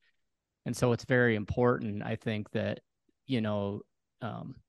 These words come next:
when you hire somebody, you know, you're gonna have way better retention and way better employees if you can,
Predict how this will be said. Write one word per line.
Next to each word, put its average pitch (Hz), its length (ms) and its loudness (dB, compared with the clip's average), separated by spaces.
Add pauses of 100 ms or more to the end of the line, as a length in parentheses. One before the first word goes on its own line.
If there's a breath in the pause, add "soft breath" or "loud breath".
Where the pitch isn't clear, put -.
(540)
when 123 160 0
you 107 80 -2
hire 123 340 4
somebody, 104 800 -4
you 113 140 -4
know, 101 400 -6 (580)
you're 117 280 0
gonna 117 160 2
have 107 300 0 (180)
way 127 340 2
better 117 220 2
retention 110 520 -2
and 98 120 -4
way 110 140 2
better 101 220 -2
employees 101 560 -4
if 104 200 -8
you 107 100 -4
can, 101 320 -8